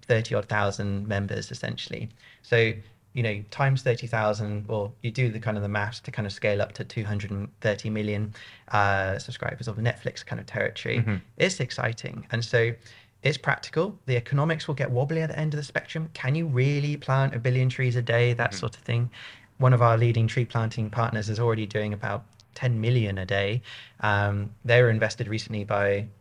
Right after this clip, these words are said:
Speaker 1: uh, Jeff Bezos's, uh, fund to,
Speaker 2: Okay.
Speaker 1: with a mandate to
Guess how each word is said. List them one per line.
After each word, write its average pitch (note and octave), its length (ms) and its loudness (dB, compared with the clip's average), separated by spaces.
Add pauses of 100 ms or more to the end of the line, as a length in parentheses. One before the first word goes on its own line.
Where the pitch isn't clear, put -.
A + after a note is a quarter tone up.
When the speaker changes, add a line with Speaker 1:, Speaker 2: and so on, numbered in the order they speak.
(280)
Speaker 1:
uh, G2+ 240 0
Jeff - 240 -6
Bezos's, G2 640 -6
uh, G#2+ 120 0
fund G2+ 440 -6
to, G2+ 340 -4
Speaker 2:
Okay. A2 300 -4
Speaker 1:
with A#2 160 2
a - 20 2
mandate A2 600 2
to A2 340 0